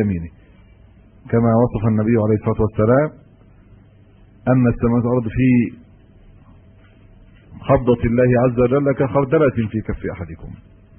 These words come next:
كما أخبر بذلك عن نفسه، يقصد قول الله عز وجل: "ونفخ في الصور"، قال: "وما قدر الله حق قدره والأرض جميعا قبضته يوم القيامة والسماوات مطويات بيمينه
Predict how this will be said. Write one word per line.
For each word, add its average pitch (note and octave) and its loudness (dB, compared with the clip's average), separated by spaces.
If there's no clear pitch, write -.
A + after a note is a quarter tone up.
كما B2 4
أخبر A#2 2
بذلك B2 2
عن A2+ 0
نفسه، D#3+ -2
يقصد A2+ -6
قول A2+ 2
الله A2+ 0
عز G#2 -2
وجل: A#2 2
"ونفخ G#2 -2
في G#2 -2
الصور"، A2+ -2
قال: A#2+ 4
"وما A2+ 2
قدر A#2 2
الله A#2+ 2
حق C3 -2
قدره D3+ 0
والأرض B2+ 0
جميعا A#2+ 2
قبضته A#2 0
يوم A#2+ 2
القيامة C3+ 0
والسماوات A2+ 0
مطويات A#2+ -2
بيمينه F#2+ -2